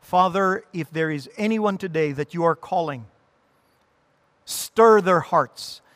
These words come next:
stir their hearts to go and be sent. Stir their hearts to give, to support someone,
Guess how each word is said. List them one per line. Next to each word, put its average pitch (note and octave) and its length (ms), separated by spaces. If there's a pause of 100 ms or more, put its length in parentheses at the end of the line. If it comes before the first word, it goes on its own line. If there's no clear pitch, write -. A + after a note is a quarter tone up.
(140)
stir A3 460
their G#3 200
hearts F#3 640 (300)
to F#3 100
go C3+ 460 (1300)
and F3 180
be F#3+ 120
sent. - 600 (800)
Stir A3+ 480
their G#3 220
hearts F#3 420
to G3 120
give, D#3+ 680 (420)
to G#3 100
support A3+ 640
someone, D3+ 640